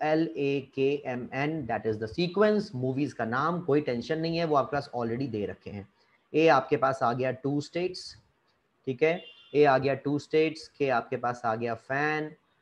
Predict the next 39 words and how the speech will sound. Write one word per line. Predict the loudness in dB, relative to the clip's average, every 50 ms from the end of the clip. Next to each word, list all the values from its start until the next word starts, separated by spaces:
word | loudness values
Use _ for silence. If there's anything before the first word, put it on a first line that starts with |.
| _ _ _ -4
और | -2 0 2 2 0 0
क्या | -2 -2 -2 -2
था, | -2 -2 0 0 0 -2 -4 -6 -6
एम | -6 -4 -4 -6
था | -4 -4 -6 -6
काइट्स, | -4 -4 -2 0 2 2 0 0 -2 -4 -10 -18 -12 -10
एम | -8 -6 -6 -6
था | -6 -6 -6 -8
काइट्स | -6 -4 -4 -2 0 0 0 -2 -4 -6 -12
and | -12 -10 -8 -8 -8
so | -8 -6 -6 -4
on, | -4 -4 -4 -4 -6 -6 -6 -6
you | -6 -4 -4
can | -6 -4
always | -4 -4 -4 -4 -4 -6 -8
fill | -8 -8 -6 -6 -4 -4
that | -4 -6 -6 -2 0
column। | 0 2 2 0 -2 -6 -10 -16 _ _ _ _ _ _ _ _ -6
एन | -4 -4 -4 -2
was | 0 0 0 0 0 -2 -6 _ -8
अंधाधुन, | -6 -6 -4 -4 -2 -2 -2 -2 -2 -2 -2 -2 -4 -6 -8 -12 -16 _ _ _ _ _ _ _ _ _ _ _ _
राइट, | -6 -4 -4 -4 -6 -6
अंधाधुन, | -8 -6 -6 -4 -4 -4 -4 -4 -4 -4
whatever | -6 -6 -4 -4 -4 -4 -4 -4
it | -4 -4 -4 -4
is। | -6 -8 -12 _ _ _ _ _ _ _ _ _ _ 2
ओ | 6 8 8 8 8 8 6 4 4 2
किसके | 0 -4 -4 0 2 2
लिए | 2 2
मिला | 2 0 0 0
था, | 0 0 0
ओ | 2 2 2 2
को, | 2 2 2 2 4 2 0
ओ |
कहाँ | 0 -2 -2 -2 0
गया | 0 0 0
भाई, | 0 0 -2 -2 -2 0
ओ | 0 2 2 2 0 -2
was | -2 -4 -6